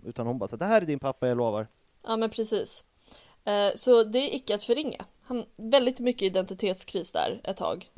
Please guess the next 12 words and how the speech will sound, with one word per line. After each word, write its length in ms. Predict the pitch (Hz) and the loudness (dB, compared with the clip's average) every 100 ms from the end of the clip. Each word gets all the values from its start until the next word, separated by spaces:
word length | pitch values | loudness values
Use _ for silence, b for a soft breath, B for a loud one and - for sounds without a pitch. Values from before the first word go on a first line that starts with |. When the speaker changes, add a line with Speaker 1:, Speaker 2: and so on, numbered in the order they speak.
| - | -10
Speaker 2:
tror 160 | - | -2
jag, 100 | 101 | -2
för 80 | - | -2
honom 280 | 180 151 135 | -6 -6 -8
att 160 | 180 - | -8 -8
försöka 420 | 190 185 - 175 | -8 -8 -8 -10
så 80 | - | -8
här, 100 | - | -6
okej, 340 | 226 208 208 - _ _ _ _ _ - _ _ _ | -6 -6 -10 -14 _ _ _ _ _ -20 _ _ _
ställa 320 | - - 208 185 | -8 2 6 6
om. 180 | 226 - 180 _ _ B B B B B B 117 | 4 0 -16 _ _ B B B B B B 0
Speaker 1:
Verkligen. 500 | 135 110 135 98 | 0 0 -2 -4